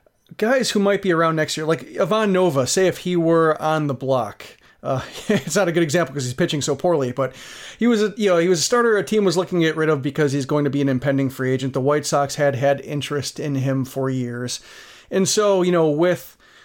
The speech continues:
uh, free agency coming up or, or, or, or with a year before that happens, the White Sox had an opportunity to get him for nothing and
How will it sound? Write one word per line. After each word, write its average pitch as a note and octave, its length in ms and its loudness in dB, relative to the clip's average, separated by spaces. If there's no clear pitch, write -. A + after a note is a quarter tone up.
uh, C#3 240 2
free D#3 260 -2
agency D3+ 360 -2
coming D3 300 -2
up C#3 200 0
or, C3 120 2
or, B2+ 200 2
or, C3 320 0
or C#3 160 0
with D3 180 0
a D3+ 60 -4
year D3 180 0
before C#3+ 280 -2
that B2+ 100 -2
happens, C3+ 460 -2
the D3 80 0
White D3+ 240 2
Sox D3+ 280 0
had D3+ 120 -2
an D3+ 60 0
opportunity D3+ 460 -2
to C#3+ 80 -2
get D3 140 -2
him D3+ 100 0
for C#3+ 140 -2
nothing C#3+ 480 -2
and B2+ 540 -6